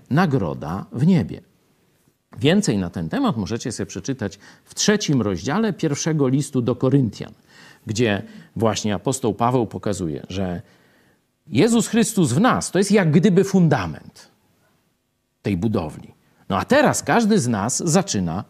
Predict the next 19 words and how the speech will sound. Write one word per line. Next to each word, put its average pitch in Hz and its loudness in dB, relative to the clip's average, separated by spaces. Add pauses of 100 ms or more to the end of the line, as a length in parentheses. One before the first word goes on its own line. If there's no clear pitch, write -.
budować. 120 0
Jeśli 120 0
zgodnie 170 0
ze 131 0
Słowem 98 -2
Bożym, 80 -4 (320)
no 151 2
to 233 2
ze 135 0
złota, 113 0
srebra 104 0
i 175 2
z 107 -4
drogich 92 -4
kamieni. 214 2 (420)
I 254 2 (1120)
sąd 104 -4
Boży 123 0
tego 76 -6